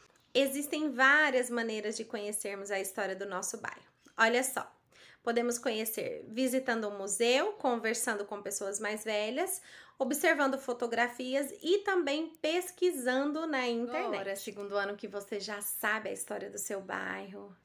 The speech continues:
agora que você já sabe que você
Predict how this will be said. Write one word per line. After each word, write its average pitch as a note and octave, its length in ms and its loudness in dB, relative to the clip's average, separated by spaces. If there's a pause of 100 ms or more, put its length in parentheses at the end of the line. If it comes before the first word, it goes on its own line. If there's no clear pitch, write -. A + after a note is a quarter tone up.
agora A3 760 6
que G#3 100 -14
você G#3 280 -6
já G#3 160 -2
sabe G3 240 0
que - 120 -8
você G#3 360 -2